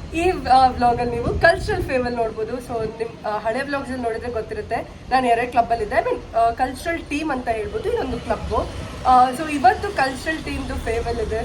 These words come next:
so ಅದಕ್ಕೋಸ್ಕರ ಅಲ್ಲಿಗೆ ಹೋಗ್ತಾ ಇದ್ದೀನಿ. And, ಆ, ಸ್ವಲ್ಪ ಹುಷಾರಿಲ್ಲ, ಅದಕ್ಕೆ ಅಮ್ಮ ಸ್ವಲ್ಪ ಹೋಗ್ಬೇಡ ಅಂತ ಹೇಳಿದ್ರು. But still, how can I miss it ಅಲ್ವಾ? Like, last few moments ಅಂತ ಹೇಳ್ಬೋದು. ಆ, ಇನ್ನೇನು ಗ್ರಾಜುಯೇಷನ್ ಮುಗ್ದ್ರಂತೂ it's like complete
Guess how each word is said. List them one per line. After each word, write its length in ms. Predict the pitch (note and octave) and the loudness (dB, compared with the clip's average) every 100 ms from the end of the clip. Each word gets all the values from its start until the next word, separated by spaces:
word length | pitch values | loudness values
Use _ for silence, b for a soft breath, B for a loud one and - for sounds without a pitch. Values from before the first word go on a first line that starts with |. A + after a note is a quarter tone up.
| - | -2
so 40 | |
ಅದಕ್ಕೋಸ್ಕರ 520 | A3 G#3+ A3 A3+ - | 0 -2 -4 -6 -2
ಅಲ್ಲಿಗೆ 300 | G#3+ G3+ A#3 | -2 -2 -4
ಹೋಗ್ತಾ 280 | A#3 - A3 | -6 -8 -6
ಇದ್ದೀನಿ. 360 | G#3 G3+ A3 C#4+ B B B | -6 -6 -8 -8 B B B
And, 440 | A3 G#3 G#3 G#3 G3 | 0 0 -2 -4 0
ಆ, 220 | F#3+ F#3 - | 0 -2 -6
ಸ್ವಲ್ಪ 240 | - B3 C4+ | -4 -2 -2
ಹುಷಾರಿಲ್ಲ, 440 | B3+ B3+ A#3 A3 | -2 0 0 4
ಅದಕ್ಕೆ 280 | A3+ G#3+ G3+ | 4 2 0
ಅಮ್ಮ 260 | A3 G#3+ A3+ | 0 2 0
ಸ್ವಲ್ಪ 280 | A3 - | 0 -6
ಹೋಗ್ಬೇಡ 420 | G#3+ G3+ A3+ A#3 A#3 | -4 0 0 4 4
ಅಂತ 240 | A3 A3 | 4 0
ಹೇಳಿದ್ರು. 360 | G3+ G#3 G3+ G#3+ | -8 -6 -8 -8
But 160 | - | -8
still, 340 | G#3 - G#3 G#3 | -8 -6 -4 -4
how 260 | G#3 G#3 A3+ | -6 -6 -4
can 80 | G#3+ | -4
I 180 | G#3 G#3 | -4 -4
miss 260 | - G#3 | -4 -4
it 80 | G#3+ | -4
ಅಲ್ವಾ? 240 | G3+ G3+ G#3 B B - | -4 -2 -4 B B -2
Like, 160 | B3+ | 0
last 360 | C#4 C4 C#4 C#4 | 4 4 4 -2
few 220 | C#4+ C4 | 0 0
moments 340 | B3 B3 - | 2 0 0
ಅಂತ 160 | B3+ A#3+ | 0 0
ಹೇಳ್ಬೋದು. 540 | A#3 A2 G#2+ G#3+ G#3 A3+ - B B | 0 0 0 0 0 0 0 B B
ಆ, 140 | C#4 D4 | 2 2
ಇನ್ನೇನು 320 | D#4 E4+ F#4 | 2 4 4
ಗ್ರಾಜುಯೇಷನ್ 580 | D4+ D4 C#4+ F4+ - E4 | 4 4 4 2 2 2
ಮುಗ್ದ್ರಂತೂ 540 | D4+ C#4 D#4 - A3+ | 0 0 0 0 0
it's 140 | A3 - | 0 0
like 200 | D4 - | 0 2
complete 460 | C4+ - D#4 D#4+ | 0 0 -2 -2